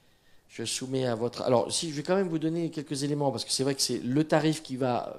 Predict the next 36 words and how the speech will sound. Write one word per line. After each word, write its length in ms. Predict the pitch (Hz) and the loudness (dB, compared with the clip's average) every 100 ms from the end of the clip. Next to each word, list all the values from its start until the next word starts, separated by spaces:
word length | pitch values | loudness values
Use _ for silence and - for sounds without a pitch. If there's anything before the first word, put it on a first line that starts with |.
| 98 | -10
le 140 | 110 | -10
plus, 400 | 110 151 151 - | -8 -6 -6 -4
euh, 80 | 117 | -6
sauter 300 | 110 123 131 | -4 -2 0
aux 100 | 131 | 0
yeux, 220 | 120 139 | 4 2
puisqu'on 280 | 135 - 117 | 2 -4 -4
passe 200 | 120 107 | -2 -2
de 40 | |
trois 200 | 113 120 | -4 -2
euros 200 | 117 120 | 0 0
cinquante 380 | 117 120 113 117 | 0 -2 -4 -6
à 60 | 113 | -6
quatre 260 | 110 101 | -8 -8
euros. 300 | 113 131 180 | -4 -4 -4
Il 60 | - | -10
faut 520 | - - - - _ - | -20 -18 -18 -20 _ -8
quand 80 | 127 | -4
même 40 | |
savoir 300 | - 139 139 | -2 -2 0
qu'à 140 | 135 | -2
Feur, 200 | 123 151 | -2 -2
on 60 | 131 | -2
est 160 | 117 113 | -4 -6
à 60 | |
quatre 240 | 120 135 127 | -4 -4 -2
euros 160 | 135 | -2
soixante, 500 | - 135 - 156 160 | -2 -2 -2 -4 -4
à 60 | 123 | -6
Montbrison 400 | 127 123 120 123 | -4 -6 -6 -6
quatre 200 | 135 - | -6 -6
trente-cinq, 540 | - 143 127 156 156 | -6 -6 -4 -4 -4
à 60 | 123 | -6
Vichy 320 | 117 113 127 | -6 -8 -6
quatre 260 | - 135 - | -6 -6 -6
trente, 340 | 147 151 | -6 -6